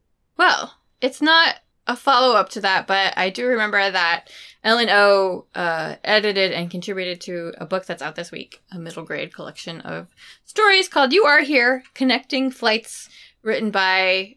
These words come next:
twelve award-winning and best-selling East and South A-, East Asian American authors.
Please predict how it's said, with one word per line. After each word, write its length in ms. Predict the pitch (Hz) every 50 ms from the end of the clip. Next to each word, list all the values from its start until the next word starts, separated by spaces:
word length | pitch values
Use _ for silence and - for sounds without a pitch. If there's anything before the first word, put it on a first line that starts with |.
| _ -
twelve 340 | - - 220 202 202 202 202 -
award-winning 560 | - 175 175 185 185 185 180 180 180 180 -
and 80 | - 170
best-selling 480 | 170 147 165 - - 175 165 175 170 -
East 240 | - 185 - -
and 100 | - 170
South 380 | 160 - - 160 165 175 170 - - -
A-, 200 | - - - - _ _ _
East 320 | 185 196 185 175 - - - _ -
Asian 380 | 185 208 190 180 185 185 165
American 400 | 160 196 220 214 269 277 - 180
authors. 480 | - 160 165 - 190 202 233 - -